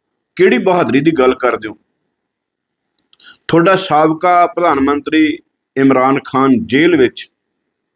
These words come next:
ਉਹਦੇ ਨਾਲ ਜਿਹੜੀ ਗੰਦੀ ਕਰਤੂਤ ਹੋਈ ਹੈ, ਬਲਾਤਕਾਰ ਹੋਇਆ, ਉਹ ਦੱਸ ਰਿਹਾ। ਇੱਕ ਆਰਮੀ ਅਫਸਰ ਤੁਹਾਡਾ ਜੇਲ੍ਹ ਵਿੱਚ ਸੀ, ਉਹਨੇ ਉਹਦੇ ਨਾਲ ਬਲਾਤਕਾਰ ਕੀਤਾ। ਤੁਹਾਨੂੰ ਤਾਂ ਸ਼ਰਮ ਨਾਲ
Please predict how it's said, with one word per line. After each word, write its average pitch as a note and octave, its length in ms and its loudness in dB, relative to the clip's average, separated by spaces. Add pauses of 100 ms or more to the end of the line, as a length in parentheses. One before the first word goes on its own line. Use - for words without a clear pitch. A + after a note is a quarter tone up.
(680)
ਉਹਦੇ G3 180 2
ਨਾਲ G3 180 2
ਜਿਹੜੀ F#3+ 200 2
ਗੰਦੀ C#3+ 380 0
ਕਰਤੂਤ D3 460 -4
ਹੋਈ D3+ 200 -4
ਹੈ, D3+ 80 2
ਬਲਾਤਕਾਰ B2 640 0
ਹੋਇਆ, A2+ 320 0 (380)
ਉਹ B2 80 2
ਦੱਸ A2+ 260 0
ਰਿਹਾ। A#2+ 200 0 (1800)
ਇੱਕ D3+ 240 0 (120)
ਆਰਮੀ C#3+ 340 2
ਅਫਸਰ C#3+ 420 -4
ਤੁਹਾਡਾ B2 320 -2
ਜੇਲ੍ਹ C3 320 0
ਵਿੱਚ D3+ 160 -2
ਸੀ, C3+ 220 -4 (180)
ਉਹਨੇ E3+ 180 2
ਉਹਦੇ E3+ 200 2
ਨਾਲ D#3+ 100 0
ਬਲਾਤਕਾਰ A#2 520 -2
ਕੀਤਾ। - 300 -20 (1600)
ਤੁਹਾਨੂੰ D#3+ 220 2
ਤਾਂ F3+ 180 2
ਸ਼ਰਮ D#3+ 460 -2
ਨਾਲ E3 160 2